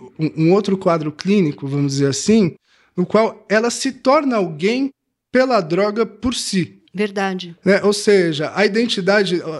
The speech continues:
Speaker 1: não é que a droga entra na sustentação de alguma outra identidade.
Speaker 2: Ela é a identidade.
Speaker 1: Isso. Ela veste a identidade do nóia pra circular no mundo. E sem essa identidade, ela fica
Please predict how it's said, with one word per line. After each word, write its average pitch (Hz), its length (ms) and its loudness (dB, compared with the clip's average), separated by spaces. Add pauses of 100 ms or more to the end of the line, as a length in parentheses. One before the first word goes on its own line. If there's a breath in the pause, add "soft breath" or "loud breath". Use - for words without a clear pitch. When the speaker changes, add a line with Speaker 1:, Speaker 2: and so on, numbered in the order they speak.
Speaker 1:
não 185 120 0
é 247 60 0
que 240 120 -2
a 233 40 2
droga 196 480 2
entra 202 380 0
na 180 180 2
sustentação 190 680 -2
de 185 80 0
alguma 190 400 2
outra 180 260 0
identidade. 147 760 -4
Speaker 2:
Ela 220 280 0
é 220 100 0
a 240 80 0
identidade. 185 680 -10 (120)
Speaker 1:
Isso. 196 540 2 (100)
Ela 180 300 2
veste 202 600 0
a 220 80 4
identidade 190 720 -2
do 202 180 -4
nóia 202 560 2 (240)
pra 214 200 4
circular 233 520 -2
no 226 120 -2
mundo. 151 440 -4 (400)
E 160 120 -4
sem 240 320 0
essa 240 200 0
identidade, 185 600 0
ela 190 160 2
fica 202 600 -2